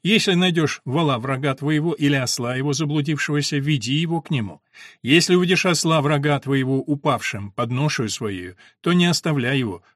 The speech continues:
развьючь вместе с ним". Притча, тринадцатая глава, тридцатый стих.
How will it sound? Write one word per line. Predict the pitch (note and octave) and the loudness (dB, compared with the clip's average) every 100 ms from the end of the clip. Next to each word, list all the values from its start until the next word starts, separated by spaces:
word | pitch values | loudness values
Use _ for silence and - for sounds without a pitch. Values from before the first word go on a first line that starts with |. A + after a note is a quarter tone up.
| - | -2
развьючь | D3+ D3+ C#3+ C3+ E3+ - - | 0 2 2 0 -2 -6 -4
вместе | B2+ C3+ - C#3+ | 0 0 0 -4
с | - | -4
ним". | G2+ E2 _ _ _ _ _ _ _ _ _ _ - | -10 -14 _ _ _ _ _ _ _ _ _ _ 0
Притча, | G#3+ - - | 2 2 0
тринадцатая | F#3 G3 G3 E3 C3 - - C#3 | 0 2 2 2 0 -4 -2 0
глава, | C#3+ C#3+ D#3 | 0 0 -2
тридцатый | C#3+ B2+ - C#3 C3 C#3 | -4 -8 -4 -4 -4 -6
стих. | - - F2 - | -8 -10 -16 -18